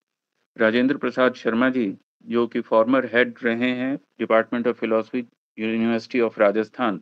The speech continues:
Jaipur, वो हमारे साथ जुड़ चुके हैं। तो हम सीधे विषय की ओर अग्रसर होते हैं और फिर उसके बाद मैं संस्कृत विभाग के अध्यक्ष डॉक्टर वीरेंद्र जी को,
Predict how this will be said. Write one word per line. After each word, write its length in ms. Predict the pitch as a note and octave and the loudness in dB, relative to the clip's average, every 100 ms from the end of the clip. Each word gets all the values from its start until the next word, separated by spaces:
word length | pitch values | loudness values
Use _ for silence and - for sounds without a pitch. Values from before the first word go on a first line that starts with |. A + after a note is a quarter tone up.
| - A#2 | -8 -6
Jaipur, 400 | G2+ G#2 A#2+ - _ _ A#2+ | -6 -4 -6 -8 _ _ -8
वो 100 | A#2+ | -4
हमारे 280 | A2 G#2+ | -2 -2
साथ 180 | G#2+ A#2+ | -2 -6
जुड़ 200 | A2 G#2+ | -6 -8
चुके 280 | - B2+ D4 | -4 -2 0
हैं। 240 | C3+ F3 - _ _ _ _ _ _ _ _ _ _ _ _ _ - | 0 -4 -8 _ _ _ _ _ _ _ _ _ _ _ _ _ 2
तो 160 | D3 | 4
हम 260 | C#3 E3 E3+ | 6 4 2
सीधे 460 | - D#3+ D#3 F#3+ G3 | 0 2 4 4 4
विषय 320 | C#4 F3+ F3+ | 4 4 4
की 120 | F3+ | 4
ओर 180 | D#3+ D#3 | 6 4
अग्रसर 420 | C#3 D3+ D3+ E3+ | 4 2 4 4
होते 280 | C#3+ B2 D#3+ | 2 2 2
हैं 340 | D3 A2 D3+ - _ _ _ _ - | 4 2 -2 -10 _ _ _ _ -6
और 380 | A#2 A#2 A#2 A#2+ | 0 2 2 2
फिर 120 | D3+ | 2
उसके 300 | C#3+ - D#3 | 2 2 2
बाद 260 | D3 D3 C#3+ | 4 4 2
मैं 500 | C3+ C3 C3 B2+ B2+ - _ _ _ _ _ _ _ _ _ | 0 2 2 0 -2 -10 _ _ _ _ _ _ _ _ _
संस्कृत 440 | - C3+ - D3+ | 2 2 4 0
विभाग 360 | C3 B2 A#2+ C3 - | 2 2 4 2 4
के 120 | C3 | 2
अध्यक्ष 640 | A2+ A2 C#3 - - - - _ _ _ _ - | 2 0 0 -2 -14 -14 -18 _ _ _ _ -2
डॉक्टर 540 | A#2+ A#2 C#3 C3 B2+ - - | 0 2 2 2 0 -4 -2
वीरेंद्र 460 | A#2+ B2 C#3 D3 C#3+ | 2 4 4 4 2
जी 160 | B2 | 2
को, 320 | B2 A#2 F#2 | 2 0 0